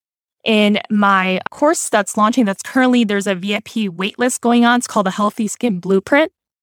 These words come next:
And there will be a healthy hair training toolkit in there that actually you get as a bonus.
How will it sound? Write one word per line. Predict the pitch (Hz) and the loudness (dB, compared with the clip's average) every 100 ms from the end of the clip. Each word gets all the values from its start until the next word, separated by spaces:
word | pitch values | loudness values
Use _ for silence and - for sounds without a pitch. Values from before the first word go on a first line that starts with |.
| _ - | _ -2
And | 214 | 2
there | 220 | 2
will | 202 220 254 | 2 -2 -2
be | 240 220 | 0 0
a | 214 202 | 0 -2
healthy | 185 214 - 233 226 208 _ _ 156 | 0 -2 0 0 0 -2 _ _ -12
hair | - 208 196 190 | -4 0 2 0
training | - - 208 208 185 | -4 -2 0 2 0
toolkit | - 220 202 - 196 - | -2 -2 -2 -4 -6 0
in | 214 | 2
there | 226 240 269 | 4 4 2
that | 220 180 | 2 0
actually | 185 - 196 | -2 -2 -2
you | 175 | 0
get | 190 | 0
as | 185 180 | 0 0
a | |
bonus. | 170 180 240 - | -2 0 0 -2